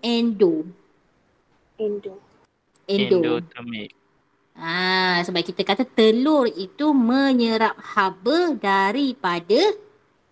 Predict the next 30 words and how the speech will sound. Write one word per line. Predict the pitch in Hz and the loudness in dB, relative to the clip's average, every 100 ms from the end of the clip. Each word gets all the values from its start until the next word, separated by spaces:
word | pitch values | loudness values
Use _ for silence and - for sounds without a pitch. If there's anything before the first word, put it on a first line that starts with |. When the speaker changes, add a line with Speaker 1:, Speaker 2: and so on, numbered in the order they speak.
| _ _ _ _ _ _ _ _ _ _ _ | _ _ _ _ _ _ _ _ _ _ _
Speaker 1:
ah, | 190 185 185 185 185 | -8 -4 -2 0 -2
apa, | - 254 | 0 0
daripada | 240 240 233 | 2 0 0
panas | 233 208 226 220 190 | 0 0 0 -4 -4
ataupun | 202 220 240 247 | -8 -6 -4 -4
haba | - 208 208 233 | 0 -2 2 2
daripada | 220 214 214 | 2 2 -2
kuali | 214 196 196 202 190 | 0 0 0 0 -4
tu, | 180 | -2
eh. | 196 320 285 | -2 -2 -4
Ah. | 170 160 160 175 _ - _ | -10 -12 -14 -18 _ -20 _
Okey, | 269 285 294 - 254 196 175 | 4 4 0 -2 -2 -2 -4
so | - 302 | -6 -6
sebenarnya | 254 233 208 240 | -4 -2 -2 -2
kamu | 302 285 294 302 | -2 0 0 0
dah | |
faham | 320 311 247 | 0 0 0
pun | - 277 233 | -4 -6 -4
ataupun | 208 240 277 269 | -8 -6 -6 -4
kamu | 233 262 262 | -2 -2 -2
dah | 247 | -2
ingat | 240 254 226 | -2 -2 0
balik | 240 254 208 - | 0 -2 -4 0
pun | 254 208 185 - | 0 0 -6 -6
tindak | 240 208 | -2 -2
balas | 196 190 196 | -2 -2 -4
eksotermik | - 180 - 196 185 170 165 269 226 | -6 -10 -4 -4 -2 -4 -2 -2 -2
dan | 233 269 294 | -4 -4 -4
tindak | 247 226 196 - | -6 -6 -6 -6
balas | 175 175 294 - | -6 -2 -2 -2